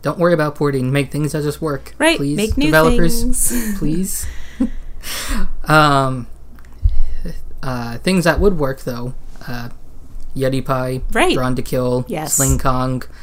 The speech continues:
Speaker 1: the old Angry Birds without all the crazy power-ups.
Speaker 2: <laughs>
Speaker 1: You know, just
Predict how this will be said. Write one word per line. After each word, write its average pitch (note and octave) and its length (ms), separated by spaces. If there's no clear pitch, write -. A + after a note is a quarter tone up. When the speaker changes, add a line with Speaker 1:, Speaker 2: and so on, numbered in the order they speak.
Speaker 1:
the C#3 120
old D3 280
Angry C#3+ 300
Birds C#3 440
without B2+ 320
all C3 100
the C3+ 80
crazy C3+ 320
power-ups. C3 680
Speaker 2:
<laughs> - 60
Speaker 1:
You D3+ 100
know, A#2+ 300
just - 160